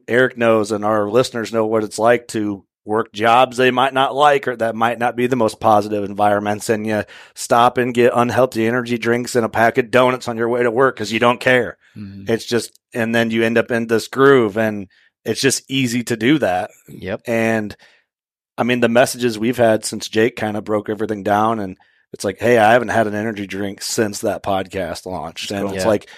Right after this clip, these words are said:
Speaker 1: like, little steps for our community, and that's like, we're taking those steps with our community,
Speaker 3: Oh,
Speaker 1: you know?
Speaker 3: a hundred percent. You know, I
Speaker 1: Um,
Speaker 3: haven't had an energy, I think I've had three since Jake's, Jake was on the podcast, and I feel a hundred times better already.
Speaker 2: That's
Speaker 1: Definitely.
Speaker 2: awesome. That's really cool.
Speaker 1: Yeah.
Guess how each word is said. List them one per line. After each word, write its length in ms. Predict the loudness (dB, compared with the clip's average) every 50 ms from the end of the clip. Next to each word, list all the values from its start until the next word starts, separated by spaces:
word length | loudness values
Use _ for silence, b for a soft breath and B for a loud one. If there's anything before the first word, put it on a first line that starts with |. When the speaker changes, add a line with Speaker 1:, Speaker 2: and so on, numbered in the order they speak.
| B B B
Speaker 1:
like, 160 | 0 0 2
little 220 | 4 4 6 4 4
steps 440 | 2 4 4 4 4 2 -2 -8
for 180 | -6 0 2 4
our 100 | 4 2
community, 460 | 2 -2 -6 -4 -4 -4 -4 -4 -4
and 120 | -2 0 0
that's 180 | 0 0 2 0
like, 140 | 0 0 -2 -10 -20 -20 _ _ _ -2
we're 140 | 2 2 2
taking 300 | 4 4 2 2 2 -2
those 180 | -2 -2 -2
steps 340 | 0 2 2 2 2 -2 -4
with 220 | 0 0 0 2 2
our 100 | 0 -2
community, 480 | -2 -6 -8 -6 -6 -6 -6 -4 0
Speaker 3:
Oh, 40 | 2
Speaker 1:
you 40 | 2
know? 40 | 2
Speaker 3:
a 40 | 2
hundred 180 | 0 -2 -2 -2
percent. 380 | -6 -6 -4 -2 -2 -2 -2 -2
You 60 | -2
know, 80 | 0 2
I 60 | 4
Speaker 1:
Um, 60 | 4
Speaker 3:
haven't 160 | 4 2 2 2
had 140 | 0 0
an 180 | 0 -2 -4 -4 -2
energy, 400 | 0 0 0 -2 -2 -2 -2 0
I 60 | 0
think 100 | 2 4 4
I've 80 | 4
had 220 | 4 4 2 2 0
three 320 | 0 2 2 4 4 2
since 380 | 2 0 0 -2 -2 -4 -8 -10
Jake's, 540 | -4 0 2 2 2 0 -4 -10 -10 -12 -16 _ _ b b b b b b b b b b b b b -4
Jake 180 | -2 0 0 0
was 80 | 0
on 120 | 0 0 0
the 60 | 0
podcast, 560 | 2 4 4 2 2 2 0 0 0 0 -2
and 60 | -4
I 40 | -4
feel 320 | -4 -4 -4 -4 -4 -4 -6 b b b b b b b _
a 40 | -4
hundred 200 | -2 -2 -2 0
times 200 | -2 -2 -2 -2
better 220 | -2 -2 -2 -2 -2
already. 340 | -2 -2 -2 -2 -4 -8 -12 -14 -8
Speaker 2:
That's 120 | -4 -4
Speaker 1:
Definitely. 160 | -2 -2 -4 -4
Speaker 2:
awesome. 180 | -6 -10 -12 _ _ _ _ _ _ -18
That's 240 | -14 -14 -14 -12 -12
really 180 | -10 -10 -10 -10
cool. 280 | -12 -14 -14 -14 _ _ _ 0
Speaker 1:
Yeah. 260 | 4 4 4 4